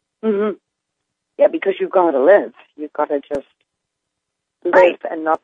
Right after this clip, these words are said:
Speaker 1: think of the time limit, just like I would.
Speaker 2: Right, right. I mean, you know, I, I, I think of a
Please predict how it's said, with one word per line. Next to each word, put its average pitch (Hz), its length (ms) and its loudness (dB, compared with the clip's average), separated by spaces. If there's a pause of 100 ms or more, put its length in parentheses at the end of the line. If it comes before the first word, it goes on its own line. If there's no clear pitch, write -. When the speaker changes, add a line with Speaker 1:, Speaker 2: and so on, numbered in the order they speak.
Speaker 1:
think 190 200 0
of 147 200 -6
the 147 40 -10
time 135 340 -10
limit, - 300 -14 (200)
just 175 200 -8
like 156 200 -4 (180)
I 180 160 2
would. 156 260 -4 (1400)
Speaker 2:
Right, 302 440 -4
right. 240 200 -2
I 233 60 -6
mean, 240 320 0 (480)
you 247 100 -4
know, 226 180 4
I, 214 440 4 (800)
I, 190 220 -2 (100)
I 202 120 -2
think 214 200 -4
of 202 80 -2
a 185 80 -2